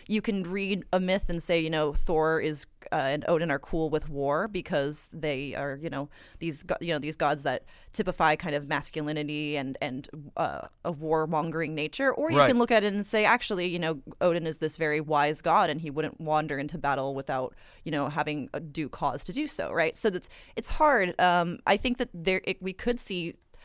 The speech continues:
Speaker 1: we've already seen violence come from this movement. You know, the Wo-, the Wolves of Vineland,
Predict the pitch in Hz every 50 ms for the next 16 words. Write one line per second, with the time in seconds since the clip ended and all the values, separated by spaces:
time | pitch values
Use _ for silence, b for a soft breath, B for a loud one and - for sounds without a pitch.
0 | b b b 233 220 214 294 294 240 226 - - 220 220 214 185 175 160 151 151
1 | 151 151 - - 165 156 175 160 160 147 - - 165 139 131 151 151 151 - -
2 | 170 160 156 151 151 160 160 156 170 170 - 175 180 170 165 175 170 160 185 156
3 | 147 151 147 151 160 160 156 156 160